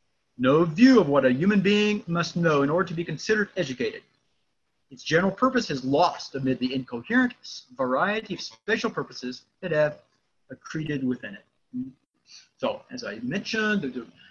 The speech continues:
when I went to college late in the early seventies,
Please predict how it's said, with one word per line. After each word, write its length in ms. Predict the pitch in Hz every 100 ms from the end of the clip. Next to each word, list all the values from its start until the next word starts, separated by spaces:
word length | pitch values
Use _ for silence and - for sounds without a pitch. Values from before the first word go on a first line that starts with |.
| -
when 120 | 160
I 140 | 185
went 180 | 196 175
to 60 | 131
college 760 | - 160 151 156 185 175 160 - _
late 260 | 127 131 131
in 80 | 143
the 60 |
early 160 | 143 131
seventies, 760 | - 208 190 147 143 147 143